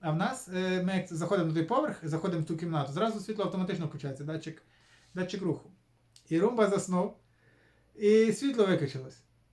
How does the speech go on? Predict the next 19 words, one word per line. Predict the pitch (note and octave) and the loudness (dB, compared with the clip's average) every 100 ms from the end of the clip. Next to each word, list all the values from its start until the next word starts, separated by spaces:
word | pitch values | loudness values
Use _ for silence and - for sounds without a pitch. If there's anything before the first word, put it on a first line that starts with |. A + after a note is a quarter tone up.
| _ _ _ _ _ _ _ | _ _ _ _ _ _ _
І | E3 | 0
він | G3+ | 2
не | A3 A3+ | 0 -2
замітив, | A#3 A#3+ F#3+ | -2 0 0
що | E3+ D3+ | 0 0
світло | E3+ D#3 | -2 0
виключилось. | D3+ B2+ A#2+ C3+ B2+ B2 - | 2 0 -2 -6 -8 -8 -8
<laughs> | - - - - - - - _ - G3+ A3+ - - - | -8 -10 -16 -20 -20 -20 -20 _ -8 -4 -4 -6 -12 -10
А | D3+ | -2
я | D3+ E3+ | 0 2
тихенько | E3+ F3+ F3 E3+ | 2 0 -2 -4
по | E3 | -6
столі | - F3 D#3+ | -2 0 4
гупнув | D3+ E3+ G#3 C#4+ D4 A3 | 6 8 6 6 0 0
і | G#3 | 0
тихо | A3 G#3+ | -2 -2
сижу. | G#3 A3 D#3 C3 _ | -2 -2 -2 -4 _
Рома | F3 F3+ F#3 | -4 0 2
проснувся, | F#3 G3 F#3 B3+ C4 - C4 | 2 2 2 4 4 4 -4